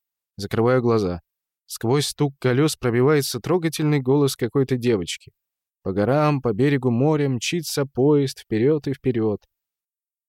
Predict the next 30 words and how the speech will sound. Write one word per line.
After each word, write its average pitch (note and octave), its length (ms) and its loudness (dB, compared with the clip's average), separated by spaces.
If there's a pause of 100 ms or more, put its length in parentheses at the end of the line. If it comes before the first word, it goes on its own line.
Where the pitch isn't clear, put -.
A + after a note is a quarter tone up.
(640)
Горячая F3+ 460 -2
любовь E3 280 2
к - 60 -4
родине. G#2+ 460 0 (840)
Интересно, B2+ 500 -2
есть B2 440 -2
ли D3+ 80 4
люди, D3 320 0
её C3+ 280 0
не C3+ 180 2
испытывающие? E2+ 920 -8 (1160)
Но G2 80 -2
я D3 340 -2
не B2+ 160 2
умею C#3+ 380 2
о G2 40 0
ней F#2 200 -2
сказать. E2 520 -8 (220)
Не A2 140 0
могу B2 260 2
рассуждать A#2 580 0
об G2+ 120 -2
этом G2+ 260 0
громко A#2 320 0
и G#2+ 40 0
уверенно. G2+ 460 -2 (520)
Иногда G#2+ 340 0
я D3+ 180 2
тихонько C#3+ 580 0 (200)
плачу, C#3 440 -2